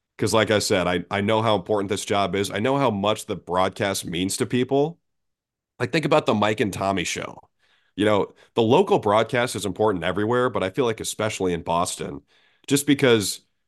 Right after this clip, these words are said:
people felt like they knew those guys, you know? Um, and Mike's been doing it for so long. People, every time I'm with Mike, whether it's at the Garden or anywhere else,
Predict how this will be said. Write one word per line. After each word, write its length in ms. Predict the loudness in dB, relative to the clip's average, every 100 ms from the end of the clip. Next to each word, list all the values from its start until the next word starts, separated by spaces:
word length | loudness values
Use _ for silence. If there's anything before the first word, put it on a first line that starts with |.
| _
people 220 | 2 2
felt 180 | 4 4
like 160 | 2 2
they 120 | 0
knew 300 | 0 0 0
those 240 | -2 -6
guys, 480 | -10 -12 -12 -12 -12 _ _
you 120 | -2
know? 340 | 0 0 -2 -12 _ _ _ -4
Um, 380 | -2 -2 -4 -8
and 140 | -8 0
Mike's 240 | 0 2
been 120 | -2
doing 220 | 2 0
it 100 | 0
for 100 | -2
so 200 | -4 0
long. 180 | 0 0
People, 360 | -4 -4 -4 -4 -16 _ _ _
every 220 | 0 2
time 220 | 0 0
I'm 120 | 0 2
with 180 | 0
Mike, 520 | 0 -4 -4 -12 -20 _ _ _
whether 200 | 0 0
it's 100 | 2
at 100 | 0
the 80 | -2
Garden 380 | 0 4 4 4
or 100 | 2
anywhere 320 | 0 0 0
else, 360 | 0 -2 -6